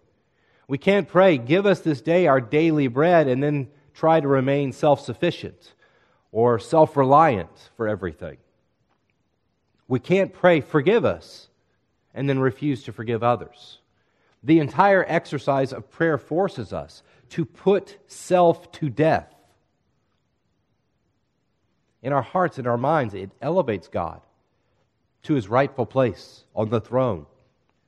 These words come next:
It encourages us to trust His will and His providence for all of life. You may remember that Jesus qualified His own prayer in the garden before His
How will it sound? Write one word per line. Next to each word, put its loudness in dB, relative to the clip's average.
It -8
encourages -4
us -2
to -20
trust -4
His -12
will -4
and -8
His -10
providence 2
for -14
all -2
of -6
life. -2
You -8
may -2
remember -2
that -6
Jesus -10
qualified 0
His -6
own -4
prayer -18
in -14
the -12
garden -4
before -10
His -14